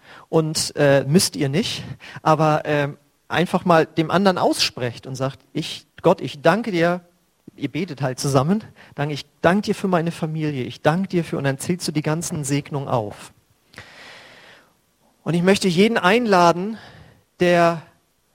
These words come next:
noch nicht zu Jesus gehört. Du kannst durch, ähm, das Einnehmen des Abendmahls ausdrücken, dass du zu ihm gehören willst.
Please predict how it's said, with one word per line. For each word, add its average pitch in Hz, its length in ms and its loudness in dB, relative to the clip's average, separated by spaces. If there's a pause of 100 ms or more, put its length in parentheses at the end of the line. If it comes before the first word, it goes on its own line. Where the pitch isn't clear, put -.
(160)
noch 175 160 2
nicht 233 280 0
zu - 140 -2
Jesus 143 440 -2
gehört. 127 280 -4
Du 131 60 -10
kannst - 540 -6 (520)
durch, 175 420 0
ähm, 147 600 0 (160)
das 147 160 -4
Einnehmen 214 420 2
des 170 140 -4
Abendmahls 180 680 4
ausdrücken, 180 840 2
dass 165 240 4
du 185 80 -8
zu - 180 -6
ihm 202 240 -4
gehören 196 600 4
willst. - 560 -4